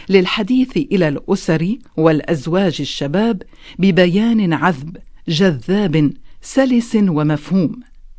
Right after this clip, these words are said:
فتحكي البسمات المرتسمة على شفاه الحاضرين عن وقعه في قلوبهم وتقبلهم له. إنه يدرك جيدًا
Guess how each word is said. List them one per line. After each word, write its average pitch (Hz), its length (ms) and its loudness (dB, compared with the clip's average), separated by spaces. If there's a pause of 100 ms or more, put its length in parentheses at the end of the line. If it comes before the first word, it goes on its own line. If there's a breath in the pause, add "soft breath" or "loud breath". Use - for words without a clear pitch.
(300 loud breath)
فتحكي 240 500 0
البسمات 170 760 2
المرتسمة 156 800 0
على 156 380 0
شفاه 180 480 -4
الحاضرين 160 840 0 (320 loud breath)
عن 165 240 2
وقعه 190 720 0 (120)
في 156 220 -2 (100)
قلوبهم 170 720 0 (160)
وتقبلهم 160 1040 0
له. 156 240 -2 (880)
إنه 139 300 2
يدرك 156 460 -2
جيدًا 160 600 0